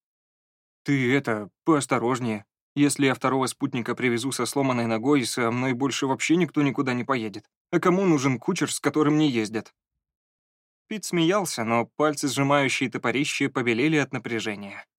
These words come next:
Здесь чувствовался не только могильный холод, пробирающий до костей Ская с его волшебным чутьём, но и отвратительный запах, доступный чутью обыкновенному. "Держись пока за мной. Надеюсь, магия его напугает.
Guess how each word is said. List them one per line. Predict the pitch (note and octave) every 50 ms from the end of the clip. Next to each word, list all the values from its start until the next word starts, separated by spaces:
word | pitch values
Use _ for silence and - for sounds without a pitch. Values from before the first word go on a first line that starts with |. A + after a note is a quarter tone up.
| _ _ _ _ _ _ _ _ _
Здесь | - A#2+ B2 E3+ G#3 G3+ -
чувствовался | - - G3+ F#3 - E3 E3 E3 D#3+ D#3 - - D#3
не | D3+ D3+
только | D3 - G3 G#3 F#3+ -
могильный | G3 G3 F#3+ D#3+ C#3+ D3 D3 D#3 E3+
холод, | E3 - - F#3+ C#3+ A#2+ A2+ - _
пробирающий | - B2+ A#2 B2 A#2+ B2 A#2+ A#2 - - C3
до | B2+ A#2+
костей | - C3 A#2 - - B2+
Ская | A2+ - - - D3 D#3+ E3+ E3
с | D#3 -
его | - C#3+ C#3 C#3+
волшебным | C3+ C3 B2 - - C3+ B2+ B2+ C3+ C3+
чутьём, | C3 - F#3 - - C3+ A#2 G#2+ G#2+ - _ _ _ _
но | - D3+ D3+
и | C#3+ C#3
отвратительный | C3+ C3 - C#3+ C#3 C3 - D3+ C#3 D3+ C3 B2 A2+ A#2+
запах, | A2+ A#2+ D#3 B2+ - B2 A2 A2+
доступный | A#2 B2 B2 A#2 - D3 C3+ - C#3+ C3+
чутью | A2+ - - A2+ - D3+ D#3+ - - -
обыкновенному. | E3 D#3 C#3+ - D3 C3 A2+ A2 G#2+ G#2+ G#2+ G#2+ G#2+ A2 G#2+ - _ _ _ _ _ _ _ _ _ _ _ _ _ -
"Держись | D#3+ F3+ F3+ D3+ E3 G#3+ G#3+ -
пока | - - C#3+ - D#3+
за | C#3+ C#3 C#3
мной. | C3 B2 A2+ A2+ G#2 - _ _ _ _ _ _
Надеюсь, | F3 E3 D3 C#3 D#3 D3+ C#3+ - -
магия | C#3 D3 D#3 D#3 C#3 C#3 C#3
его | C3 C3 C3+ C#3+
напугает. | C#3 C#3+ C3+ - D#3 E3+ F#3 F3 C3+ A2 - -